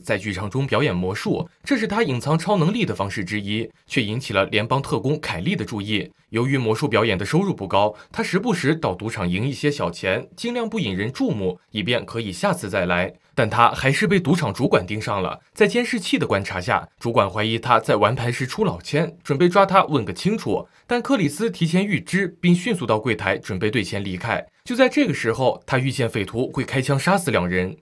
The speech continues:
他出手阻止了匪徒，赌场的保安却误会他持武器伤人，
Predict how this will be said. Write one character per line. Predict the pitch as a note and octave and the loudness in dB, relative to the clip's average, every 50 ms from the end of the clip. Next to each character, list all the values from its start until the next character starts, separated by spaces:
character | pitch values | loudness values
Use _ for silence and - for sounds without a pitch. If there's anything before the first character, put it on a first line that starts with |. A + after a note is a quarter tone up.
| _ | _
他 | - G3+ | -2 -2
出 | G3+ - B3 C4 | -2 0 -2 0
手 | F#3 C#3+ A2+ A2 | 2 2 2 0
阻 | - - B2+ E3 | 0 -2 -2 0
止 | F#3 E3 A#2+ | 0 0 0
了 | G#2+ | -2
匪 | G#2 A2 G2 | -2 -4 -6
徒， | F2 - - G2+ G2+ - - - _ - | -6 -6 -6 -6 -6 -6 -6 -8 _ 0
赌 | D#3 - | 2 2
场 | - F3+ B2 | 4 4 4
的 | C#3 | 6
保 | - C#3 G#2+ | 6 8 8
安 | F#2+ C3 F3 | 8 6 4
却 | G3+ - E3+ | 2 2 2
误 | C#3 C3+ C3+ A#2 | 2 2 2 0
会 | A2+ A2+ G2 | 0 -2 -2
他 | F2+ B2 A#2 | 2 2 0
持 | G#2+ - - - A#2+ | 0 0 -2 -2 -2
武 | C3+ B2 G2 | -2 -2 -2
器 | - - A2 | -4 -4 -2
伤 | - C#3+ D#3 E3+ | 0 2 2 2
人， | C3+ G#2+ F#2 G2 G#2+ | 2 2 0 -2 -4